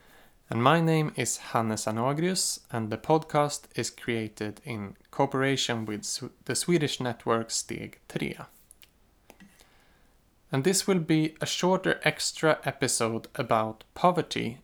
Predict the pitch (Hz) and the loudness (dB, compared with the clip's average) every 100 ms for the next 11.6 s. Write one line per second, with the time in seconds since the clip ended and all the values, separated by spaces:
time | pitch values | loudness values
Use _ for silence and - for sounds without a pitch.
0 | _ - 117 113 113 107 131 123 127 147 | _ -4 -2 -2 -4 -2 -2 0 4 4
1 | 165 165 156 135 - 107 104 - - - | 4 2 0 -2 -4 -4 -4 -6 -4 -4
2 | - - - - _ _ 123 120 117 110 | -4 -8 -12 -20 _ _ -2 0 0 -2
3 | 117 117 123 127 117 - 135 180 - - | -4 0 2 2 -2 4 4 4 -2 -14
4 | - - 123 120 - 147 135 117 - - | -20 -4 -4 -2 -2 0 2 2 0 -2
5 | - - _ _ _ _ - _ _ _ | -6 -14 _ _ _ _ -20 _ _ _
6 | _ _ _ _ _ - 135 139 143 143 | _ _ _ _ _ 4 6 8 6 4
7 | 143 - - 117 107 98 - - - - | 0 0 2 2 2 0 -4 -2 -2 -2
8 | - - - _ _ _ _ _ - 156 | -4 -8 -14 _ _ _ _ _ 6 6
9 | 160 180 165 151 - 135 - 147 139 - | 8 2 2 0 0 -2 2 2 2 2
10 | 123 117 135 160 135 117 110 104 - 113 | 0 0 2 4 4 2 0 -2 -6 -6
11 | 101 - 131 120 - | -4 2 4 4 0